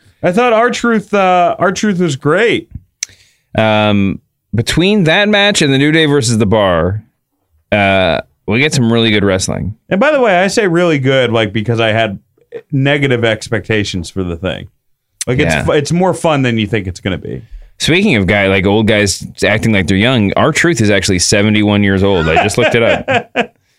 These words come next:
Speaker 2: Um, and he looks fantastic. Uh, the New
Speaker 1: How
Speaker 2: Day
Speaker 1: old is he, though? He's, like,
Speaker 2: <laughs>
Speaker 1: mid forties?
Speaker 2: I'll look it up for real.
Speaker 1: I'm gonna say forty-five.
Speaker 2: Um, he's forty-six.
Speaker 1: Wow. I was so close.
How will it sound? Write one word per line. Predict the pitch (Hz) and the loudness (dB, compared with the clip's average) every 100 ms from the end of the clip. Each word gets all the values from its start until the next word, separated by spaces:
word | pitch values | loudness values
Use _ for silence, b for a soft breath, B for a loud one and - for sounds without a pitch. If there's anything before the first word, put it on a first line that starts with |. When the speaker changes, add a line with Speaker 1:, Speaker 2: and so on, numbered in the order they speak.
| _ _ | _ _
Speaker 2:
Um, | 92 92 90 85 82 | 0 2 2 2 0
and | 90 | 0
he | 113 | 0
looks | 139 - | 0 -2
fantastic. | 78 - - - 85 101 - 87 - | -6 -6 -10 -8 -6 -6 -8 -12 -2
Uh, | 107 110 107 98 87 | 0 2 2 2 2
the | 104 113 | 0 0
New | 127 | 2
Speaker 1:
How | 226 | 2
Speaker 2:
Day | 151 | 2
Speaker 1:
old | 269 | 0
is | 170 | 0
he, | 117 | 0
though? | 101 95 | 0 0
He's, | 104 110 | -2 -2
like, | 110 101 - _ - | -2 -4 -12 _ -14
Speaker 2:
<laughs> | 101 | -6
Speaker 1:
mid | 113 117 | -2 -2
forties? | - 127 143 175 170 - _ _ - 117 147 147 139 127 B B | -2 -2 0 -2 -6 -10 _ _ -6 -2 -2 -4 -6 -10 B B
Speaker 2:
I'll | - 147 175 | -2 0 2
look | 170 | 2
it | 123 | 2
up | 113 98 | 2 0
for | 104 | 0
real. | 107 147 175 | 2 2 2
Speaker 1:
I'm | |
gonna | 202 202 | 0 0
say | - 185 | 0 0
forty-five. | 123 170 160 139 139 117 87 - - _ _ - | 0 -2 -2 0 0 0 -2 -8 -20 _ _ -4
Speaker 2:
Um, | 107 107 104 104 101 101 | 0 2 2 2 2 2
he's | 104 113 | 2 0
forty-six. | - 151 151 - 113 - - - - - - | 0 0 0 0 0 -2 -4 -6 -10 -16 -4
Speaker 1:
Wow. | 294 294 - 320 220 160 127 95 - | 0 0 0 0 0 0 -2 -4 -6
I | 180 | -2
was | 190 - | -2 -2
so | 254 240 | -2 -2
close. | - 269 330 320 147 - - | 0 0 2 0 -2 -6 -8